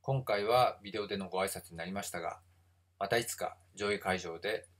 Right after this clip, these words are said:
直接皆さんとお目にかかれる日を楽しみにしています。皆さんどうか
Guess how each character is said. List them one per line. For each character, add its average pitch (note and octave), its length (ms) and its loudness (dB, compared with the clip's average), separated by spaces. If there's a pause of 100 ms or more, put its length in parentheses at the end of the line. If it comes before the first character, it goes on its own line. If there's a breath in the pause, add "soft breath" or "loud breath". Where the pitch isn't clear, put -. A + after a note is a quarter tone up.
直 F#2+ 120 -10
接 F#2+ 240 -4
皆 G2 180 0
さ F2+ 120 -2
ん F2 80 -4
と F2 100 -6
お E2+ 40 -4
目 G2 80 -4
に G2 100 -6
か - 100 -18
か G#2+ 80 -2
れ G2 120 0
る F2+ 80 -6
日 A#2 160 -2
を B2 180 0 (180)
楽 G#2+ 160 -4
し A2+ 140 -4
み G2+ 80 -4
に G#2+ 100 -4
し - 80 -4
て F#2+ 100 -6
い E2+ 60 -8
ま - 120 -14
す。 - 240 -8 (880)
皆 G#2+ 120 -4
さ F#2+ 160 0
ん F2+ 60 -2
ど G#2 140 0
う - 40 -4
か - 220 -6